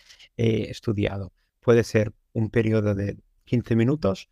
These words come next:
puede ser una horita si tengo tiempo durante el día. Pero lo, l-, la cosa más importante es tener horas dedicadas para el estudio del idioma, porque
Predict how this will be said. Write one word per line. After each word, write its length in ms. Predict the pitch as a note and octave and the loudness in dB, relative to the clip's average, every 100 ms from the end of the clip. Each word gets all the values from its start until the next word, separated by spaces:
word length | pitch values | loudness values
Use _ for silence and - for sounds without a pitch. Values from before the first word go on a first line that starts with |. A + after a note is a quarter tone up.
| _ _ _ | _ _ _
puede 160 | G#3+ | -4
ser 280 | - A3 - | 0 0 -2
una 280 | - F#3 F#3+ | -2 0 0
horita 400 | F#3 G#3 G#3 - | 0 -2 -4 -6
si 160 | - A#2 | -6 -4
tengo 340 | B2+ B2+ A#2+ | 0 2 0
tiempo 480 | - G#2+ G2 - _ | -2 -6 -6 -10 _
durante 320 | A#2+ A#2 G#2 | -8 -8 -8
el 100 | A2 | -12
día. 240 | - - _ _ _ _ _ _ _ _ _ _ _ | -12 -20 _ _ _ _ _ _ _ _ _ _ _
Pero 200 | - B2 | 0 2
lo, 320 | A#2+ A#2 B2 - | 4 2 0 -2
l-, 220 | B2+ B2 - | -2 -2 -6
la 220 | - B2 | -6 -6
cosa 260 | - C#3+ D#3+ | -2 -2 0
más 140 | D3+ | 0
importante 480 | C#3+ C3+ C3 D#3 D3+ | 0 -2 0 -2 -2
es 100 | A#2+ | -6
tener 400 | - A2 A#2+ A#2 _ _ | -2 0 0 -2 _ _
horas 520 | B2 A#2+ G2+ - - _ _ _ | 2 2 2 -4 -16 _ _ _
dedicadas 680 | A2 G#2+ G2+ - A#2 B2+ - _ - | 0 2 2 0 0 0 -2 _ -4
para 220 | A2 A2+ | -2 0
el 100 | A2 | -2
estudio 400 | G2+ - A2 A#2+ | -6 -6 -4 -2
del 200 | G2+ G#2 | -2 -4
idioma, 420 | G2 G#2 G2+ F#2+ _ _ _ _ | -4 -6 -8 -12 _ _ _ _
porque 480 | - G#2+ - A2 | -4 -2 0 -2